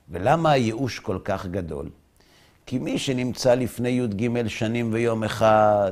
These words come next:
אז הוא אומר, "בעזרת השם, אני אלמד תורה, אני רק אזכה בלוטו, אני אשב ללמד תורה",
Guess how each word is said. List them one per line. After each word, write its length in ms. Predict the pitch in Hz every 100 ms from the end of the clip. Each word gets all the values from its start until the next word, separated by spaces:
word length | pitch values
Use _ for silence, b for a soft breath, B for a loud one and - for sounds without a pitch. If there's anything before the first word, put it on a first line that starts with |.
| -
אז 120 | 117 139
הוא 80 |
אומר, 240 | 190 247 220
"בעזרת 440 | 151 131 160 -
השם, 520 | 135 - 156 156 143
אני 180 | 131 123
אלמד 200 | 127 135
תורה, 840 | - 123 117 135 147 135 131 - - - b b b b
אני 140 | - 117
רק 240 | 151 -
אזכה 320 | 131 - 143
בלוטו, 1080 | 127 120 139 151 151 147 143 143 139 139 - -
אני 260 | 104 117 120
אשב 260 | - 127
ללמד 280 | 127 123 123 -
תורה", 640 | 117 113 147 151 147 143